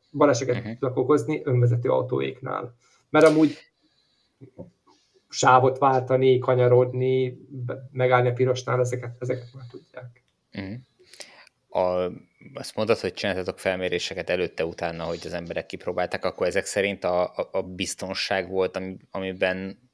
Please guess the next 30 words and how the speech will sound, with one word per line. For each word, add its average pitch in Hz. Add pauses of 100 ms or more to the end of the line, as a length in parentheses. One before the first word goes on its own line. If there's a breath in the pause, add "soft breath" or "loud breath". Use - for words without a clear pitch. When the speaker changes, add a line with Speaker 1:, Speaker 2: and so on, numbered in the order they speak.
(280)
Speaker 2:
kevésbé 95
hittek 98
azután, 92
hogy 90
kipróbálták? 107
Vagy 95
mi 113
volt 101
az 90
a... 87 (640 soft breath)
Ami -
Speaker 1:
Abban, 180
hogy -
készen 170
van-e 147
ez 135
a 131
technológia 147
ma? 120 (960)
Tehát, 139
Speaker 2:
Mhm. 160
Speaker 1:
hogy 151
ma 160
beülnék 131
el, 127
és 120
kezdeném 117
el 127
Speaker 2:
Aha. -
Speaker 1:
használni. 123